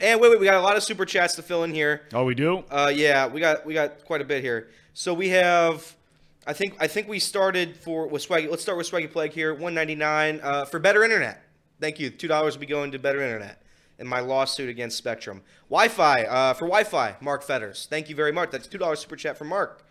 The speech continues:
Speaker 1: Uh, Justin Edgel says, uh, "Flacco has what lots don't, a ring." That's a fair point.
Speaker 2: Mm.
Speaker 1: That's a fair point. And then Swaggy Plague again,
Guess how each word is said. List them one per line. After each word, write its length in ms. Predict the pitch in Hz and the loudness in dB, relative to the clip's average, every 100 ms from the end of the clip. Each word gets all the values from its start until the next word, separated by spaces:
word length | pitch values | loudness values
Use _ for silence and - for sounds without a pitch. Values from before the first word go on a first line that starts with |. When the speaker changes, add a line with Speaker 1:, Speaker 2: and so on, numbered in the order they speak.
| _ _ _ | _ _ _
Speaker 1:
Uh, 180 | - 135 | -4 -2
Justin 380 | 135 190 202 202 | 0 0 0 -2
Edgel 320 | 185 190 190 | -2 -2 -8
says, 400 | 175 196 190 - - | -2 0 0 -2 -6
uh, 240 | 156 160 | -2 0
"Flacco 580 | 156 190 190 208 214 208 | -2 2 2 2 0 0
has 380 | 185 190 196 190 | 0 2 2 0
what 180 | 175 147 | -6 -4
lots 300 | 165 180 - | -2 -2 -2
don't, 340 | 196 196 - - - | -2 0 -2 -6 -6
a 80 | 151 | -2
ring." 440 | 165 220 131 98 _ _ _ _ _ - | 2 0 -2 -10 _ _ _ _ _ -20
That's 100 | - | -14
a 20 | |
fair 140 | 120 120 | -12 -8
point. 340 | - 214 196 | -4 -2 -2
Speaker 2:
Mm. 400 | 90 117 147 135 | -2 -4 -2 -4
Speaker 1:
That's 140 | 113 123 | -6 -10
a 40 | |
fair 220 | - 139 | -4 -4
point. 400 | 127 190 220 208 - - _ | -4 -2 -2 -4 -10 -20 _
And 120 | 135 | -4
then 100 | 156 | -4
Swaggy 400 | 151 196 196 190 | -2 0 0 0
Plague 240 | 185 180 170 | 2 2 2
again, 600 | 135 135 233 180 147 | 0 4 6 4 2